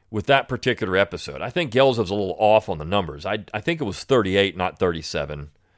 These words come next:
Um, there's some discrepancy there. But regardless,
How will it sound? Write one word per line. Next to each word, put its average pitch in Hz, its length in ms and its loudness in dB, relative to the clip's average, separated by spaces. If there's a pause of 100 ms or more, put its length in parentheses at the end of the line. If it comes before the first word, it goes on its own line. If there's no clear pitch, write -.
(760)
Um, 90 380 2 (960)
there's 117 240 0
some 113 160 2
discrepancy 87 720 -2
there. 67 420 -14
But 139 180 2
regardless, 143 880 4